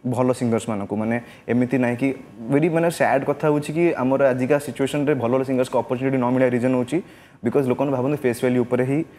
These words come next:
ଗୋଟେ କାମ ଚାଲେ, ଯେଉଁଟାକି ବହୁତ ବଡ଼, ମାନେ, ଦୁଃଖଦାୟକ କଥ-, କଥା, କାରଣ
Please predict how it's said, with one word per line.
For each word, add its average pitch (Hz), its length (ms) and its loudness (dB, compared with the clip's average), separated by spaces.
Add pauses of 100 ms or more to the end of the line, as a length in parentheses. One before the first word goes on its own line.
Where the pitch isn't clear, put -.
(160)
ଗୋଟେ 117 160 -2
କାମ 107 260 -2
ଚାଲେ, 92 280 -2
ଯେଉଁଟାକି 127 240 0
ବହୁତ 120 300 0
ବଡ଼, 120 140 4 (280)
ମାନେ, 110 180 -2 (240)
ଦୁଃଖଦାୟକ 120 480 0
କଥ-, - 360 -6
କଥା, 107 200 -2
କାରଣ 123 200 -2